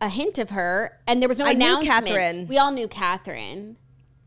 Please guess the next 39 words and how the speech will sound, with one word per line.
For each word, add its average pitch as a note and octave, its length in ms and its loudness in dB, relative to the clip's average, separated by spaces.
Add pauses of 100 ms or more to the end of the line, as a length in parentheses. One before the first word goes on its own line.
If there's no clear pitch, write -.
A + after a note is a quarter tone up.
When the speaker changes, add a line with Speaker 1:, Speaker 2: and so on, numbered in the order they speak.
(200)
Speaker 2:
Right, A#3+ 140 -4
there A3 100 -6
was G3+ 120 -6
no G#3 100 -2
announcement E3+ 460 -6
about C3+ 180 -8
Naomi. C3+ 580 -14
Speaker 1:
So D4 160 -2
I D#4 60 0
don't E4+ 140 -4
know. F#3 260 -6
It - 120 -6
was A#3+ 120 -8
just, C4 220 -8
like, C4 120 -4
a B3 40 -6
little B3 260 -2
sparse - 640 -6
is A3+ 160 -6
what A3 100 2
I G#3 80 0
would G3 160 -8
say. F#3 340 2 (180)
But B3+ 100 0
we B3+ 60 -2
did B3 180 0
get B3 180 6
Speaker 2:
Okay. B3+ 80 0
Speaker 1:
Paige A3+ 280 -2
episode G#3+ 500 -2
one. F#3+ 680 -2 (420)
Speaker 2:
Love G3 200 -2
that. E3+ 200 -2
Speaker 1:
That F#3 180 0
was F#3 220 -10
fun. G3 240 -4
It's A#3+ 200 -6
so C4+ 300 0
crazy, G3 800 -8